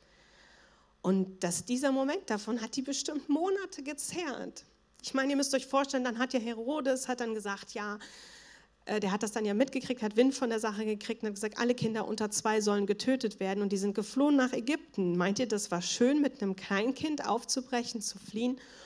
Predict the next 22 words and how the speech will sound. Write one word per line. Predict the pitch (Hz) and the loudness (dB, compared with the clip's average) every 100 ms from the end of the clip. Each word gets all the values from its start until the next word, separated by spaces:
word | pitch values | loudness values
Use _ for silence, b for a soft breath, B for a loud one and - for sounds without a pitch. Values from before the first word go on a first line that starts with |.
| B B B B - | B B B B -2
Und | 226 240 | 2 6
wie | - | 6
oft | - 302 - | 6 4 2
hat | 240 240 | 0 2
Je-, | 240 254 - | 4 4 2
Maria | 226 226 262 311 | 0 2 4 2
bestimmt | 240 240 262 247 - - | 0 0 0 0 0 4
daran | 254 262 262 | 6 6 4
auch | - 233 | 2 2
zurückgedacht | - 240 277 - 208 - 165 - - | 2 4 4 2 -4 -4 -6 -4 -2
und | |
das | 196 190 | 0 0
hat | 214 190 | -2 -4
ihr, | - - 190 196 - _ _ _ _ _ _ _ _ _ | -6 -4 -4 -4 -10 _ _ _ _ _ _ _ _ _
hat | 214 208 | -6 0
sie | 220 | 0
ermutigt, | 196 214 285 285 220 | 2 6 6 4 -2
hat | 208 190 | -4 -2
ihr | 180 | -2
auch | 185 - | -2 0
Halt | 233 240 - | 2 2 -2
gegeben. | 185 180 190 190 196 190 | -10 0 2 2 -2 -4